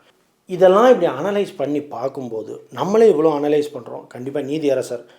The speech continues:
அவருக்கு தெரியாத ஒண்ணும் இல்ல. So, அவர் கொடுத்த ஜட்ஜ்மெண்ட் எனக்கு தெரிஞ்சு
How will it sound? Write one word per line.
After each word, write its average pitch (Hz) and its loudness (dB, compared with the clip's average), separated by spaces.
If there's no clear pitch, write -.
அவருக்கு 120 -10
தெரியாத 147 4
ஒண்ணும் 135 -6
இல்ல. 120 -10
So, 123 -8
அவர் 156 0
கொடுத்த 226 2
ஜட்ஜ்மெண்ட் 151 -2
எனக்கு 139 -8
தெரிஞ்சு 156 -8